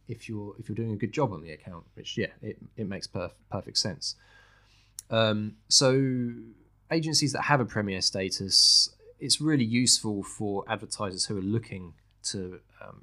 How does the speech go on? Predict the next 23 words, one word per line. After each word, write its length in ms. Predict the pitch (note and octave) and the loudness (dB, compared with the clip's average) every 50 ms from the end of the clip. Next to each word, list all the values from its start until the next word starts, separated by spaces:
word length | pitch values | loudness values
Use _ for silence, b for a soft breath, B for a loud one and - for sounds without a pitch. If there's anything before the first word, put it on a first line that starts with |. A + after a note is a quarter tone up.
| - | -18
recruit 360 | G2+ G2+ - - - A2 G#2+ - | -16 -14 -10 -6 -4 -4 -4 -6
an 100 | F#2 F2 | -10 -12
agency 540 | E2+ F2 D#2 D#2+ D#2 - - - F2+ E2+ E2 | -12 -12 -12 -12 -8 -4 -4 -4 -4 -6 -10
to 120 | - - | -10 -4
help 200 | - G#2 G#2+ - | -2 -2 -4 -4
them 120 | - F2+ E2+ | -6 -12 -12
with 120 | E2 - | -12 -12
their 120 | - C#2 | -12 -14
pay-per-click 440 | - - - F2 D#2+ - - - - | -12 -10 -12 -12 -12 -12 -14 -16 -12
management, 340 | F2+ E2 D2+ D#2 - G#2 F#2 | -12 -12 -10 -10 -10 -10 -6
because 160 | - - - G2 | -6 -6 -6 -6
it 140 | - - | -8 -4
demonstrates 600 | - A2+ G2+ G#2 G2 F2+ - - A#2 G2 G#2+ - - | -2 -2 0 0 -2 -4 -4 -2 -4 -4 -2 -4 -6
that 80 | E2 | -6
the 100 | G2+ G#2 | -6 -8
agency 440 | G2 G2 F#2 F#2 G2 - - G2 F#2+ F2 | -6 -6 -6 -4 -2 -2 -2 -2 -6 -6
has 300 | - G#2 G2 F#2+ - b b b b b b b b b | -4 -4 -2 -2 -4 b b b b b b b b b
a 80 | G#2+ G#2 | -4 2
reasonable 580 | G#2+ A#2+ A#2+ G#2+ A2 G#2 G2 G2 G2+ G2+ G2+ | 4 4 4 4 4 2 2 2 2 2 2
amount 260 | G2 G2+ G#2 G2+ - | 2 2 2 0 0
of 80 | F#2+ F#2 | -4 -6
experience 680 | F2+ - - - - G#2+ G2+ F#2+ F#2+ F#2+ F2 - - - | -2 -2 -2 0 0 0 0 0 -2 -4 -2 -2 -4 -4
in 360 | - G#2+ G2+ G2+ G2 G2 F#2+ | -4 -8 -8 -8 -8 -8 -10